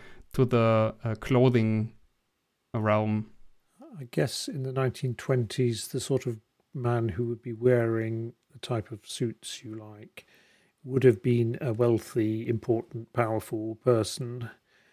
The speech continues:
Speaker 2: And maybe that's the sort of men they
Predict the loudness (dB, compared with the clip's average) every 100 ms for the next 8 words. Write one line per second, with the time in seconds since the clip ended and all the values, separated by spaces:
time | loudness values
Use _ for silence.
0 | _ _ _ _ _ _ _ _ -4 -2
1 | 2 2 2 0 0 -6 -10 -10 -8 -8
2 | -8 -12 -12 -14 -6 -2 0 -2 -6